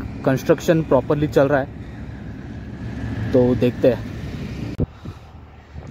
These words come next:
तो अभी मैं नवी मुंबई एयरपोर्ट के कंस्ट्रक्शन के इस तरफ खड़ा हूँ और ये जो आप बीच में boundary देख रहे हो blue color की, उसके उस पार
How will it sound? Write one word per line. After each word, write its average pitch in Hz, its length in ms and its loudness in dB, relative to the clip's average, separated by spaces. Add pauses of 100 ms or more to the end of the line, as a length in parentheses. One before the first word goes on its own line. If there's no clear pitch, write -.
तो 180 60 8
अभी 185 220 6
मैं 220 120 2
नवी 190 260 2
मुंबई 196 280 2
एयरपोर्ट 175 600 2
के 180 260 2
कंस्ट्रक्शन 170 560 -2
के 185 100 2
इस 175 320 0
तरफ 180 260 4
खड़ा 147 180 0
हूँ 151 240 -4
और 143 280 -4
ये 165 160 4
जो 185 120 4
आप 190 120 4
बीच 170 380 -8
में 196 180 -2
boundary 151 360 2
देख 175 200 2
रहे 156 100 4
हो 156 120 4
blue 151 260 -6
color 143 280 -2
की, 147 200 -6
उसके 156 580 -2
उस 160 240 -2
पार 147 440 4